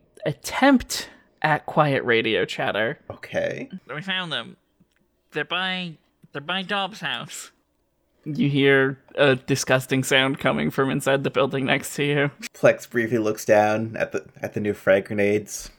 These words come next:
Speaker 2: decides not to. <laughs> Okay, expect confrontation.
Speaker 1: Sir, yes, sir. As you run out into the open forest, ducking behind trees,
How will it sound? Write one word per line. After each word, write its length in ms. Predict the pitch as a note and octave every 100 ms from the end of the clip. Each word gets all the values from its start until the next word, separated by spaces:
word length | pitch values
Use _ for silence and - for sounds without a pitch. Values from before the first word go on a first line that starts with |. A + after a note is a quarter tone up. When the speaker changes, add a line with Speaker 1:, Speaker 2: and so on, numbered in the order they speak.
| -
Speaker 2:
decides 400 | - - G2 G2
not 280 | G2 G2+ -
to. 300 | G#2+ G#2+ A2+ _ _
<laughs> 800 | B3+ C#4 - - - - - - - D#4+ G4 -
Okay, 380 | A#2+ C#3+ A2 - _
expect 320 | - - C#3
confrontation. 800 | - C3+ C3+ A#2+ B2+ G#2+ - F2+ - _ _ _ _ _
Speaker 1:
Sir, 260 | - - E3+
yes, 220 | D3 D3
sir. 220 | - D#3 C3+ - _ -
As 120 | D#3
you 80 | F#3+
run 220 | F#3+ A3
out 120 | G#3+ G3
into 280 | G3 F#3+
the 460 | F3 F3 E3+ D#3 D3+
open 340 | D3+ D#3 D3+ C#3+
forest, 840 | - C#3+ C#3+ B2+ C3 - - - _ _ _ -
ducking 340 | D#3 - D#3
behind 460 | D3+ D3+ C#3 C3+ C3+
trees, 680 | - C3+ B2 B2 A#2+ -